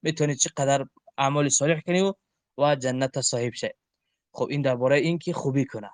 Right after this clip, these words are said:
هر کسی که خوبی کنه به پدر و مادرش، گویا دو در جنت به دست آوردگی است. و این اغضب احدهما،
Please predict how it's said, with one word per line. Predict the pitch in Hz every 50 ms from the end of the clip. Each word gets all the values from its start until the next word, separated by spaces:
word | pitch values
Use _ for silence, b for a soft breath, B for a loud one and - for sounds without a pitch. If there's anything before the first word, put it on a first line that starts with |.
| -
هر | - 143 -
کسی | 123 - 143 131 135 123
که | 127
خوبی | - - 135 135 156 147
کنه | - 143 139 131
به | 127 123
پدر | - 127 123 139 147 143
و |
مادرش، | 139 131 131 151 170 180 175 151
گویا | 131 135 147 147
دو | 135 160 175
در | 151 156 151 147 139
جنت | 123 131 127 131 143 143 - 135
به | 117 123 117
دست | 131 131 - - -
آوردگی | 120 113 110 104 104 107 101 - 110
است. | 107 - - - _ _ _ _ _ _ _ _ _ _ _ _ _ _ _ -
و | - 139
این | 156 185 196 - 185
اغضب | 208 196 180 185 165 175 160 160
احدهما، | 151 151 170 170 156 180 185 165 175 160 160 175 175 185 196 202 -